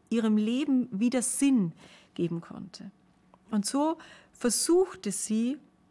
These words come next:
Ralf, ihren Mann, noch einmal neu zu betrachten.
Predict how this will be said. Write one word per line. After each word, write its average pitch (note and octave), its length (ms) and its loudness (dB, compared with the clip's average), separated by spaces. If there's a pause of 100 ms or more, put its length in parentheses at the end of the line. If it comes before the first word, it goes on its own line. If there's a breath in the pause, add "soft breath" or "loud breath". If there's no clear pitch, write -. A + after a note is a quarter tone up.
(920)
Ralf, B3 440 0
ihren G#3 220 0
Mann, G3+ 240 2
noch G3+ 140 -2
einmal F#3 420 -4 (460 loud breath)
neu G3+ 340 0
zu A3 220 -6
betrachten. F3 840 -12